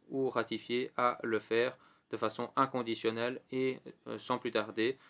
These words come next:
Nous, euh, pensons avant tout aux neuf États dont la ratification est nécessaire pour l'entrée en vigueur. Dans l'intervalle, tous les États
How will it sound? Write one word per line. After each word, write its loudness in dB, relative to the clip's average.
Nous, 2
euh, 2
pensons 0
avant -2
tout -4
aux 2
neuf -2
États 0
dont -6
la -2
ratification -4
est -4
nécessaire -6
pour -4
l'entrée -2
en -2
vigueur. 0
Dans 2
l'intervalle, 2
tous 0
les 4
États 0